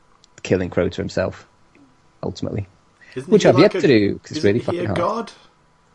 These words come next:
Speaker 1: He's meant to be one of their gods, yes. Uh, I don't know what happens at the end, 'cause I've not done the, finished the Raid yet. I've only got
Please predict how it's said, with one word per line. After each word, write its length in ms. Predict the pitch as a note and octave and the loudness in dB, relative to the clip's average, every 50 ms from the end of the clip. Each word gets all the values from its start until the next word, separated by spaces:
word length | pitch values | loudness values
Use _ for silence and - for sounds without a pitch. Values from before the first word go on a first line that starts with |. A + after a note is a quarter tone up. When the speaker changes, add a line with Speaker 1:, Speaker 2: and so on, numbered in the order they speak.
| _ _ _ _ _ _ | _ _ _ _ _ _
Speaker 1:
He's 160 | - D3+ C3+ C#3+ | 2 2 4 4
meant 240 | D#3 F3 F3+ E3+ - | 4 4 4 2 2
to 80 | - | 2
be 280 | D3+ D#3+ D#3 D3+ D3+ D3+ | 6 6 8 8 6 6
one 160 | - B2 B2 | 4 2 4
of 40 | A#2+ | 6
their 140 | A#2+ A#2 A#2 | 6 6 6
gods, 420 | G#2 G#2+ F#2+ G2 G2+ G2+ - - - | 6 4 4 4 4 2 -4 -4 0
yes. 400 | G2+ G2 G2 G2 - - - - - - _ _ _ _ _ - | 2 4 2 2 0 -8 -14 -16 -18 -20 _ _ _ _ _ 2
Uh, 60 | A2 | 4
I 240 | G#2+ G#2 G2+ F2 A2 | 4 6 6 4 4
don't 140 | D3 D3+ | 4 4
know 60 | C3 A2+ | 4 4
what 100 | G2+ G#2+ | 4 2
happens 200 | A2+ - G#2 A2 | 2 0 -4 -4
at 40 | F#2+ | 0
the 100 | G#2+ A2 | 2 2
end, 120 | A2 A2 | 2 2
'cause 80 | - - | 0 -2
I've 100 | G#2+ G2 | -2 0
not 180 | A2+ G2+ - - | 0 -2 -2 0
done 140 | A2+ A2+ G#2 | 0 0 0
the, 80 | F#2 F#2+ | -2 -6
finished 280 | - A#2+ A#2 G2+ - | -4 -4 -4 -2 -2
the 80 | - F#2 | -2 0
Raid 220 | F#2+ F2+ F2 - | 0 0 2 4
yet. 120 | G#2 G2 F#2+ | 4 4 4
I've 80 | G2 G#2+ | 4 0
only 120 | G2 F#2+ | 0 0
got 180 | F#2 F#2 - | 0 0 -2